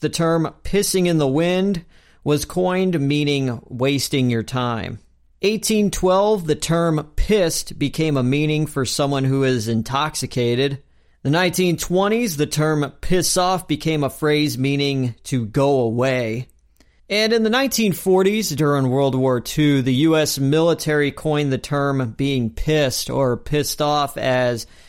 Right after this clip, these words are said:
meaning you were angry or mad. And in nineteen forty-eight, the term piss and moan developed, meaning to complain.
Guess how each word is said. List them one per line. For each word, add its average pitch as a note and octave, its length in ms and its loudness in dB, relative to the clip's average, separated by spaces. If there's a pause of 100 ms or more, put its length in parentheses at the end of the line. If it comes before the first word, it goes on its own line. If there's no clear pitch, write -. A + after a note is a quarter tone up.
(160)
meaning F3 320 2
you E3 120 4
were C#3+ 160 2
angry D3+ 640 0
or C3 240 0
mad. A2 640 -2 (800)
And D3 100 0
in F3 80 2
nineteen A3 400 0
forty-eight, F3 720 0
the C#3 120 -4
term D3 400 0
piss F#3 340 0
and C#3+ 200 2
moan E3 380 2
developed, B2 560 -2
meaning C#3 680 -2
to C#3 260 -2
complain. A#2+ 800 -4